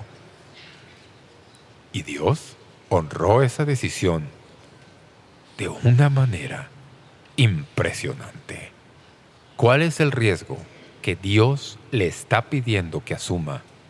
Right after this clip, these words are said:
al avanzar? Quiero decirle tan claro como pueda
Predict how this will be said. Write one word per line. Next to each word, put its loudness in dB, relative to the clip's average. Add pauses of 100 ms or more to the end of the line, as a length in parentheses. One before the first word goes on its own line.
(160)
al 0
avanzar? -4 (1500)
Quiero 4
decirle 2 (800)
tan 0
claro 4
como -6
pueda -6